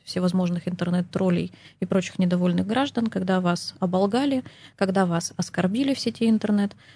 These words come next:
Вы можете обратиться к нотариусу, и нотариус поможет вам зафиксировать эту информацию, что в эту минуту, в эту секунду,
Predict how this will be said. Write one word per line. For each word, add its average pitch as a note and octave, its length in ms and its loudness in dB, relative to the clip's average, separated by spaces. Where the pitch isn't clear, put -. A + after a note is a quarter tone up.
Вы G#3+ 80 2
можете G3+ 320 2
обратиться F#3 400 -2
к - 60 -4
нотариусу, B3 720 2
и A3+ 120 0
нотариус B3 500 2
поможет G#3 480 0
вам B3 160 2
зафиксировать G#3 600 -2
эту F#3+ 160 0
информацию, F#3 600 -2
что - 180 -4
в G#3 60 -2
эту A3+ 180 -2
минуту, G3 360 0
в F3+ 40 0
эту F3+ 180 -2
секунду, A3 540 0